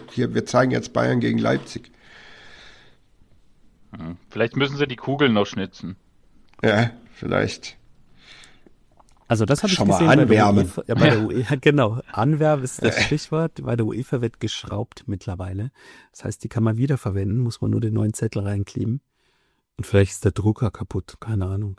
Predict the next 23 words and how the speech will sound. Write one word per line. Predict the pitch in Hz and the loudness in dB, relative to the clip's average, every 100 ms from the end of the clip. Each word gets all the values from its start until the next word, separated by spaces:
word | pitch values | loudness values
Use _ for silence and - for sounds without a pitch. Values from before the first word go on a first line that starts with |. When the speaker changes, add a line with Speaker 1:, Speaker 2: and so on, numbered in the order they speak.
| - | -14
Speaker 3:
ich | - | -10
weiß | 101 101 | -6 -4
es | 95 | -6
nicht. | 98 - _ _ | -8 -12 _ _
Aber | - 95 104 | -6 0 0
auch | 113 | 0
dann, | - 107 143 | 0 0 0
Speaker 1:
Ja, | - 80 78 | 2 4 2
echt. | 85 | -2
Speaker 3:
ich | - | 2
mein, | 117 123 | 4 6
bei | 120 | 4
vier | - 143 | 2 2
Mannschaften | 143 131 - 139 - | 2 0 -2 -4 -4
ist | - 120 | -6 -4
relativ | 123 131 113 - | -2 -2 -4 -8
übersichtlich, | 139 139 135 131 - 117 | 0 0 0 -6 -8 -10
da | - | -8
könnte | - 123 117 | -4 -4 -2
man | 113 | -2
ja | 104 | -4
einfach | - 113 | -6 -8
dann | - 107 107 | -4 -4 -4